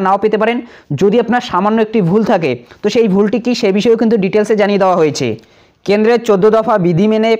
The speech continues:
প্রধানমন্ত্রী আবাস যোজনার উপভোক্তা তালিকা সংশোধন করতে হয়েছে রাজ্য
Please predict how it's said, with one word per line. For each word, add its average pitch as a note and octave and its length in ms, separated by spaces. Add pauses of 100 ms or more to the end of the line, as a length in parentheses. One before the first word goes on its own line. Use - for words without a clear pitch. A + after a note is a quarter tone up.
প্রধানমন্ত্রী G#3 460 (140)
আবাস F#3+ 260
যোজনার G3+ 440
উপভোক্তা F#3+ 480
তালিকা F3 240 (120)
সংশোধন F#3+ 340 (100)
করতে F3 240
হয়েছে G3+ 200 (100)
রাজ্য D#3+ 160